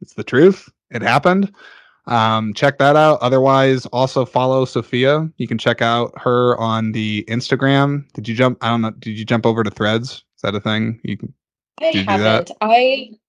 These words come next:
Speaker 2: yeah, 'cause I
Speaker 1: Okay.
Speaker 2: deleted my Twitter account a while back, and I was like,
Speaker 1: That's
Speaker 2: "Why,
Speaker 1: probably
Speaker 2: why would I
Speaker 1: wise.
Speaker 2: replace it for a good thing? Like, a different thing," you know?
Speaker 1: It does seem to be exactly the same. I,
Speaker 2: Yeah,
Speaker 1: I,
Speaker 2: I'm good
Speaker 1: I
Speaker 2: enough to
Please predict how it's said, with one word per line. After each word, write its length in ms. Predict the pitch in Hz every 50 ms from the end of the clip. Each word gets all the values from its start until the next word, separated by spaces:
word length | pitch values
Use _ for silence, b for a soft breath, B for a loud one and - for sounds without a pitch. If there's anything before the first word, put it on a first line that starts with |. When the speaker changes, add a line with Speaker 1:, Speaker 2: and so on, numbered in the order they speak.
| _ -
Speaker 2:
yeah, 240 | 240 226 233 220 220
'cause 100 | 220 226
I 100 | 226 285
Speaker 1:
Okay. 20 |
Speaker 2:
deleted 340 | 285 285 277 285 285 330 330
my 120 | 302 269
Twitter 280 | - - - 185 202 214
account 280 | 220 220 - 233 233
a 20 | 240
while 220 | 233 226 226 220
back, 280 | 220 226 214 220 220 220
and 120 | - 202
I 80 | 196 180
was 120 | 185 185
like, 80 | - 185
Speaker 1:
That's 100 | - - -
Speaker 2:
"Why, 40 |
Speaker 1:
probably 180 | - - - 202
Speaker 2:
why 140 | 202 190 202
would 120 | 208 208 202
I 80 | 190
Speaker 1:
wise. 120 | 196 175 175
Speaker 2:
replace 320 | 185 180 - 175 185 -
it 120 | 180 180
for 100 | - 180
a 80 | 160 160
good 220 | - 156 160 156
thing? 460 | - 190 190 196 202 202 220 220 220 - _ _ -
Like, 140 | 190 214 208
a 60 | 175
different 260 | - 160 196 214 214
thing," 220 | 247 247 254 254
you 140 | 240 226 240
know? 240 | 247 247 247 262 269 269
Speaker 1:
It 180 | - 131 123 -
does 300 | - 147 143 139 135 -
seem 240 | - 139 123 117 117
to 80 | 117
be 160 | 101 113 110
exactly 420 | 104 98 92 104 101 98 - - 95
the 120 | 92 90
same. 460 | - - 85 82 82 90 120 113 - _ _ _ _ _ _ -
I, 260 | 117 110 101 95 87 - _ -
Speaker 2:
Yeah, 360 | 196 185 165 - - - - 220 -
Speaker 1:
I, 60 | -
Speaker 2:
I'm 80 | 254
good 100 | 262 -
Speaker 1:
I 40 | 208
Speaker 2:
enough 140 | 208 247
to 0 | 220